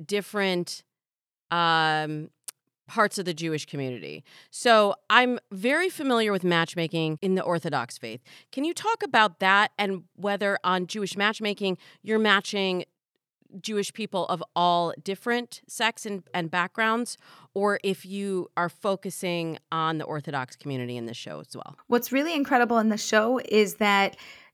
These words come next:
Speaker 2: Jewish matchmaking as a concept is the foundation, but the people that we work with are from all different backgrounds. So we do have a couple that's Orthodox. We have somebody who's traditional,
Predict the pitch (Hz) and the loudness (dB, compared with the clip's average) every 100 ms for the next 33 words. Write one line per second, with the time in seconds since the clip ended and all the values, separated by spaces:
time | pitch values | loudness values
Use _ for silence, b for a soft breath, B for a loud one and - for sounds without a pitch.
0 | - 165 170 233 233 233 - 202 208 220 | -10 -4 0 6 6 4 -2 2 2 2
1 | - 220 202 202 - 180 175 - - - | 0 0 0 -2 -2 -2 -4 -6 -4 4
2 | 208 220 226 285 294 - 427 202 190 175 | 6 4 4 4 4 -2 0 4 4 0
3 | - B B - 185 202 190 190 190 - | -6 B B -8 0 2 2 0 0 0
4 | 277 285 277 226 208 202 - 226 220 214 | 0 2 2 2 2 -2 -2 -4 0 0
5 | 208 - 196 175 196 190 220 220 - 190 | 0 0 -2 2 0 2 0 2 2 2
6 | 196 - 180 180 175 190 170 175 175 - | -2 -2 -2 0 -4 -6 0 0 0 -6
7 | - - 220 - B B - 214 202 196 | -8 -10 -14 -14 B B -2 2 4 2
8 | 190 B - 202 180 220 220 202 202 196 | -2 B -6 -2 2 4 6 6 2 -4
9 | - 190 185 190 - 214 202 202 190 185 | -2 0 2 0 0 0 4 2 2 -4
10 | - 202 214 202 190 185 - - 196 175 | 2 4 6 6 6 4 -4 -6 -6 -2
11 | 180 175 185 185 190 185 - - 226 285 | -2 -2 -4 -2 -4 -6 -8 -6 2 4
12 | 269 262 226 208 202 | 6 4 4 4 2